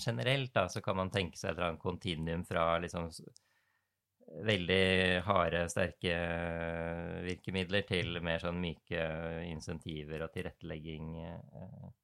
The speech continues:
og, og de undersøkelsene vi har gjort i Norge har vært på de, på den myke siden, hvor man for eksempel har malt opp et, eh,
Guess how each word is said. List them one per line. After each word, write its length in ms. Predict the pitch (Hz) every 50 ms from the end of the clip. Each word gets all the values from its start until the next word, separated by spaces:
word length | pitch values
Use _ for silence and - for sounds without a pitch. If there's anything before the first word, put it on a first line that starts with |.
| _ _ _ _ _ _ _ _ _ _ _ _ _
og, 400 | - - 107 104 95 - - - _ _ - - _ -
og 440 | - 107 104 101 101 98 98 98 98 - 127 135 -
de 200 | - 98 98 101
undersøkelsene 520 | 95 87 90 - 92 90 - 92 - - 95
vi 40 | 95
har 60 | 92
gjort 60 | -
i 80 | 98 101
Norge 360 | 104 104 90 87 82 92 104
har 140 | 113 110 104
vært 220 | 95 85 - _
på 140 | - 107 92
de, 200 | 92 90 92 95
på 120 | 95 - 98
den 160 | 95 95 98
myke 240 | 95 87 - - -
siden, 280 | - - 82 80 - 117
hvor 120 | 113 101
man 120 | 95 92 87
for 80 | - 90
eksempel 280 | 87 - 90 78 87 92
har 80 | 87 87
malt 280 | 90 87 82 - -
opp 160 | 85 - _ -
et, 120 | 85 - _ _ - - -
eh, 100 | 92